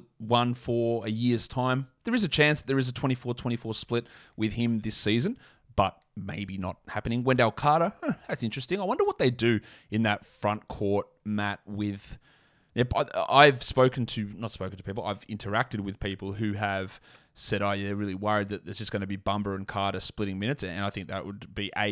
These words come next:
insane, and B, not likely to happen. But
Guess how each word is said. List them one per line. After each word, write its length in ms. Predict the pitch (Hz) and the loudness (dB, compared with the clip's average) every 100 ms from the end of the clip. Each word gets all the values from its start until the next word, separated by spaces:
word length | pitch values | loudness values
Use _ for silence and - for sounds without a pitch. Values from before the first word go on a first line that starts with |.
| 87 | -2
insane, 560 | 101 - 107 101 98 101 | -4 -4 -2 -4 -4 -6
and 260 | 98 98 | -8 -8
B, 200 | 101 98 | -6 -6
not 180 | 104 98 | -4 -4
likely 320 | 95 98 101 | -2 -4 -4
to 80 | 95 | -2
happen. 300 | 117 156 101 | 0 0 -2
But 180 | 98 107 | -2 -4